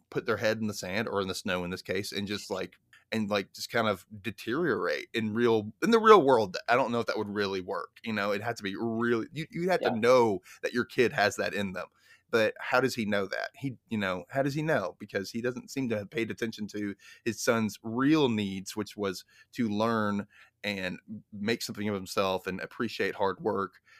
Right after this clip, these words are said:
Speaker 1: and appreciate all that he has. Instead, he gave him everything, and now he's like, "All right, well, I
Speaker 2: Silk
Speaker 1: created a
Speaker 2: sheets.
Speaker 1: monster, so now you're gonna go live somewhere else." <laughs>
Speaker 2: Give him,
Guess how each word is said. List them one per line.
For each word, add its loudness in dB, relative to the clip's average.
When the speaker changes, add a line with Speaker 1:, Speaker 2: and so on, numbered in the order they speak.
Speaker 1:
and -2
appreciate -2
all 4
that -6
he -18
has. 0
Instead, 4
he -4
gave 0
him -2
everything, -2
and -4
now 0
he's -6
like, -2
"All 4
right, 6
well, 4
I 4
Speaker 2:
Silk 6
Speaker 1:
created 0
a 4
Speaker 2:
sheets. -
Speaker 1:
monster, 0
so -2
now -2
you're -2
gonna -6
go 0
live -2
somewhere -4
else." -2
<laughs> -6
Speaker 2:
Give 10
him, 2